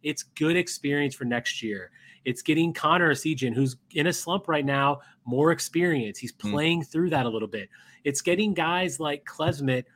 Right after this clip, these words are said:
Speaker 1: who joined our team this year and has been a fantastic transfer.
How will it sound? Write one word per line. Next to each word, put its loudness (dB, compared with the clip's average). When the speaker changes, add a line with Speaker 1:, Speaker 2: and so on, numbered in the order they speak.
Speaker 1:
who 0
joined 2
our 4
team -2
this -2
year -2
and -4
has -8
been -2
a -2
fantastic -2
transfer. -2